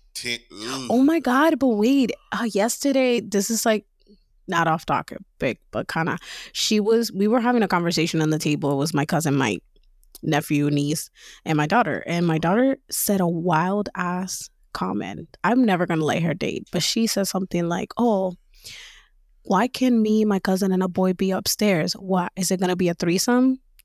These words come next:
Speaker 2: I said, "That's it. Never in your life. You're never gonna be near any other person.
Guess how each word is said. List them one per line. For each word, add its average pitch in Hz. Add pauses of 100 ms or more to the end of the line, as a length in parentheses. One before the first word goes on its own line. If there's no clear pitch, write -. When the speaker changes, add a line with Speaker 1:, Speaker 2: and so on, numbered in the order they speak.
Speaker 2:
I 180
said, 165
"That's 170
it. 165
Never 180
in 175
your 175
life. 175
You're 180
never 185
gonna 180
be 180
near 180
any 185
other 180 (180)
person. 185